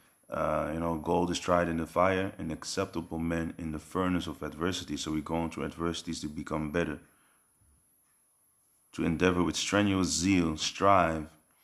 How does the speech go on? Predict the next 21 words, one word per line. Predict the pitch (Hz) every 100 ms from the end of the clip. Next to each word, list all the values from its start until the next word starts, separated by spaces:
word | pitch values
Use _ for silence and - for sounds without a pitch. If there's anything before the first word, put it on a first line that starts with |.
| _ _ _ _
to | - 85
obtain | - - 101 104
something, | 95 82 71 71 71 - -
you | 78
know, | 80 80
give | 90 87
it | 82
your | 80 76
all, | 95 82
give | 82 76 76
diligence | 95 90 78 73
to | 76
make | 80 78
your | 78
calling | 80 82 80
and | 80
election | 80 80 80 82
sure, | - 110 95
man, | 76 78 - _ _ _ _ _ _ -
you | 78
know? | 80